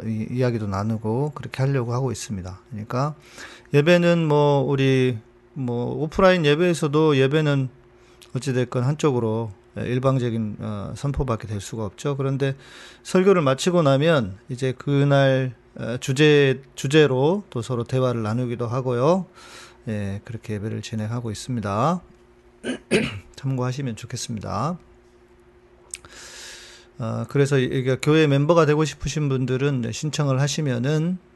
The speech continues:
저희들이, 예, 또 따로 오픈 채팅방 말고 방이 또 있습니다. 그래서 그쪽 오셔서 함께 성경 공부와 또 교제를 나누고 진행하시면 될 것 같습니다. 네, 우리 주사랑님이, 이, 그, 이제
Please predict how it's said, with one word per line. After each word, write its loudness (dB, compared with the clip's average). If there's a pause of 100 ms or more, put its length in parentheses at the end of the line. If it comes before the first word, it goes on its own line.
저희들이, -8 (100)
예, -12 (220)
또 -8
따로 -4 (220)
오픈 -2
채팅방 -2
말고 -4
방이 -6
또 -4
있습니다. -8
그래서 -12
그쪽 -10
오셔서 -6 (480)
함께 -8
성경 -6
공부와 -2 (100)
또 -12
교제를 -8
나누고 -8
진행하시면 -10
될 -16
것 -14
같습니다. -14 (1200)
네, -4
우리 -4
주사랑님이, 2 (220)
이, -6 (760)
그, -16 (480)
이제 -14